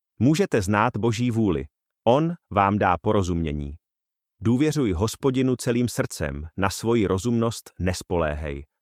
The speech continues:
Poznávej ho na všech svých cestách, on sám napřímí tvé stezky.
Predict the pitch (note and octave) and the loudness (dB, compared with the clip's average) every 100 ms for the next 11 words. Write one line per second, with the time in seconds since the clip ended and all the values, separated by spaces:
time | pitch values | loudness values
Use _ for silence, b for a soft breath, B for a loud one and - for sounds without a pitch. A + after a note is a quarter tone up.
0 | _ - A#2 A#2+ C#3 C#3+ C#3+ A#2+ G#2+ A#2 | _ -2 0 2 0 0 0 0 -2 -2
1 | - B2+ - G#2 A2 - F#2+ - - D2 | -4 -6 -4 -4 -4 -4 -6 -6 -6 -6
2 | C#2+ - - A#2 B2 - - A#2 B2+ C3+ | -6 -8 0 2 2 -2 0 0 0 -4
3 | C3+ F#2 G2 A2 - C3 B2 A#2+ A#2 - | -6 0 0 0 -2 -2 0 0 -2 -6
4 | - F2+ F2 - E2 - - | -4 -2 -2 -4 -8 -8 -16